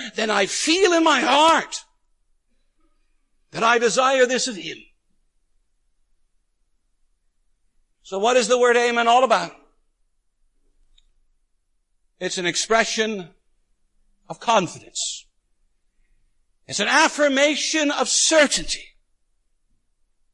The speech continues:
It's a shout of faith. In other words,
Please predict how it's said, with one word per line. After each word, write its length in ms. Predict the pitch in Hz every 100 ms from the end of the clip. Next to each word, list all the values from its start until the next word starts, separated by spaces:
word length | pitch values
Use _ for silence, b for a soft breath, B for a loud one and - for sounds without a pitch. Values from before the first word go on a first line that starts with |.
| _ _ _ _ _
It's 160 | 180
a 60 | 240
shout 760 | - - - 277 285 - - - _ _ _ _ _ _ _ _ _ _ -
of 100 | -
faith. 600 | - 277 285 - - - _ _ _ _ _ _ _ _ _ _ _ _ - _ _ _ _ _ _ _
In 100 | 185
other 240 | 269 320
words, 600 | 320 320 330 - - -